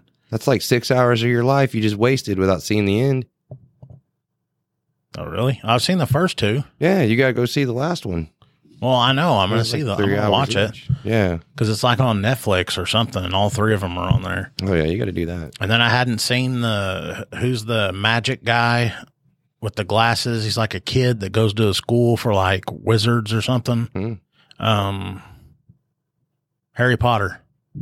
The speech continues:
Speaker 1: Oh.
Speaker 2: I haven't seen any of, all of those. I've seen, like, the first two or three. I've heard that there was, like, fifty of 'em, and then I
Speaker 1: Yeah.
Speaker 2: was like, "No, I can't do this anymore."
Speaker 1: There's, like, fifty.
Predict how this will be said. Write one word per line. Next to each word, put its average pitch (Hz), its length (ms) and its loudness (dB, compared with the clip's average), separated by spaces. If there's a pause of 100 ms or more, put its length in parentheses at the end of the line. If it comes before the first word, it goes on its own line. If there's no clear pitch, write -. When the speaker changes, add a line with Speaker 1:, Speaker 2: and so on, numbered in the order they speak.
(180)
Speaker 1:
Oh. 85 880 2
Speaker 2:
I 113 140 0
haven't 123 160 2
seen 117 220 -2
any 113 160 -2
of, 98 140 -4
all 127 380 2
of 101 100 -2
those. 123 340 2
I've 113 160 0
seen, 127 180 0
like, 113 160 2
the - 100 -8
first 113 360 -2
two 123 120 2
or 104 120 2
three. 98 420 0
I've 95 140 0
heard 107 220 2
that 90 100 -12
there 101 120 0
was, 92 180 0
like, 87 200 2
fifty 101 460 0
of 92 160 -2
'em, 90 160 -4
and 87 80 -6
then 95 80 2
I 95 40 4
Speaker 1:
Yeah. 87 80 2
Speaker 2:
was 82 80 4
like, 90 220 0
"No, 92 340 0
I 90 80 2
can't 87 240 -2
do 82 160 0
this 82 200 0
anymore." 85 460 -6
Speaker 1:
There's, 90 160 -4
like, 82 180 -2
fifty. 82 560 -4